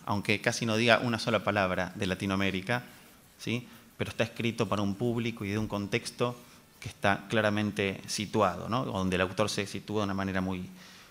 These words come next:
muy clara. Pero también esta vocación que hoy a los historiadores de la educación nos está, nos está pesando tanto, ¿no? Los historiadores, los historiadores y los historiadores de la educación estamos casi, eh,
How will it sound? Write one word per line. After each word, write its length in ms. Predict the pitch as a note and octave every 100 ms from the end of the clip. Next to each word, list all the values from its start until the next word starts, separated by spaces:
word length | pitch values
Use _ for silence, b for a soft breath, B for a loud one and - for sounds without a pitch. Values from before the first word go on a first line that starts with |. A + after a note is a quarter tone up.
| B
muy 180 | A2 G2
clara. 460 | - G2+ F2+ F2+ - - -
Pero 140 | A#2
también 540 | A#2+ B2 C#3 D3 D3 B B B -
esta 220 | B2+ A#2
vocación 540 | G#2+ G2+ G2+ B2 B2+
que 140 | A2+ G#2
hoy 220 | A2+ A#2+
a 80 | G#2+
los 240 | F#2+ - -
historiadores 580 | G2+ - G2 G2+ A2+ A2
de 40 |
la 60 | G2+
educación 500 | F#2 F#2+ - A2+ A2+
nos 140 | G#2
está, 600 | F#2 - G2+ F#2+ F#2 F2
nos 160 | G#2 G2
está 180 | F#2 A2+
pesando 420 | A2 A#2+ A2+ G2+
tanto, 400 | C#3 A#2 F#2 F#2+
¿no? 80 | A2+
Los 140 | A#2
historiadores, 600 | G2 - G2+ G#2 A#2+ B2 - B B -
los 80 | G2+
historiadores 720 | F#2+ G2 F#2+ A2 G#2+ F#2 - -
y 80 | G#2
los 140 | F#2+
historiadores 460 | - - G2 A2+ A#2
de 40 |
la 60 | G2+
educación 520 | G2 G#2 G2 B2 C3+ C3 B B B B B B B - - - -
estamos 560 | A2 - B2+ A#2+ - - - - -
casi, 560 | A2 - A2 G2+ F2+ - -
eh, 340 | G#2 F#2+ -